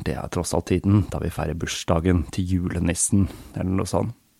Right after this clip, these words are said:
Men nå skal jeg ikke rote meg helt bort her.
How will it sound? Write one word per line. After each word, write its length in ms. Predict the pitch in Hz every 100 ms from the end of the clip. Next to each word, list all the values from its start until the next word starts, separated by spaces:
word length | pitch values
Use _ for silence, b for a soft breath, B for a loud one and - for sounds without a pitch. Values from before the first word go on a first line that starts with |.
| _ _ B B B B B B B -
Men 100 | 123
nå 80 | 110
skal 140 | - 104
jeg 60 |
ikke 120 | - 110
rote 220 | - -
meg 100 | 92
helt 140 | 92 -
bort 200 | 120 127
her. 140 | 127